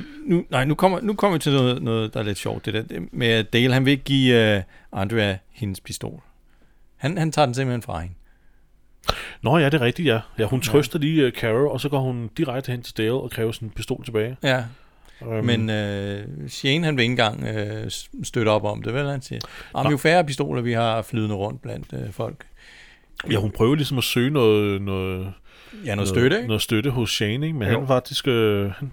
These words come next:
Speaker 2: han sider med, med Daryl.
Speaker 1: Ja, med Dale.
Speaker 2: Undskyld. Men han, øh, han sider jo med Dale
Speaker 1: Ja.
Speaker 2: og siger, at han synes faktisk, det er meget fornuftigt, at Dale holder på Andreas pistol.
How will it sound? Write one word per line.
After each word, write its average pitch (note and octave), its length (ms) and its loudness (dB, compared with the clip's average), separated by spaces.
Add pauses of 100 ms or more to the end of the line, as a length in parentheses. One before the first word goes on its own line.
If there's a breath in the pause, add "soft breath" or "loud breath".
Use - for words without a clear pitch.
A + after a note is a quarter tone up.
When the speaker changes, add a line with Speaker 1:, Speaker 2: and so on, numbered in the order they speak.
Speaker 2:
han B2 100 -4
sider C3 360 4
med, B2+ 260 0
med A2 100 -2
Daryl. B2+ 300 2 (1300 soft breath)
Speaker 1:
Ja, A2+ 80 -6
med F#2+ 100 -6
Dale. B2+ 360 2
Speaker 2:
Undskyld. C3 380 6 (720 loud breath)
Men A2 120 0
han, B2+ 180 4
øh, C#3+ 240 6
han C3 120 2
sider C#3+ 360 4
jo D#3+ 100 6
med A#2+ 100 -2
Dale D3+ 260 2 (320)
Speaker 1:
Ja. C3+ 180 2 (160)
Speaker 2:
og C3+ 80 -6
siger, C3 180 0
at B2+ 60 2
han C#3+ 60 -2
synes C#3 260 -4
faktisk, A2 200 0
det G#2+ 40 -6
er G#2 40 -2
meget B2 180 0
fornuftigt, C3 460 -2
at A#2 240 -4 (720 soft breath)
Dale A2+ 180 0
holder A#2+ 200 -2
på A2+ 100 -8 (460)
Andreas A#2+ 340 -4
pistol. A#2+ 400 -6